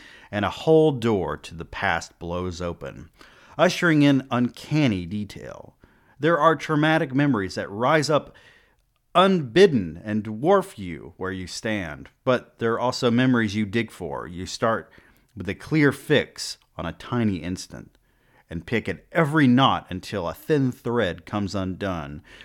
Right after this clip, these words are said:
that you can follow back through the mind's labyrinth to other places.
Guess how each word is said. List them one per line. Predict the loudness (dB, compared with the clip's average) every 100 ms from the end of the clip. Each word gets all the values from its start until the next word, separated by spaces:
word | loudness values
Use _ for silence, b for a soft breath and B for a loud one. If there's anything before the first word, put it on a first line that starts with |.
| -16
that | -12 -8
you | -4 -4 -6
can | -6 -8 -8 _
follow | -8 2 4 4 2 0
back | -2 -2 -2 -6 _
through | -12 -10
the | -6
mind's | -6 -4 -6 -8
labyrinth | -8 -6 -4 -4 -8 -16 -14
to | -12
other | -10 -12
places. | -14 -10 -10 -12 -18 -18 -18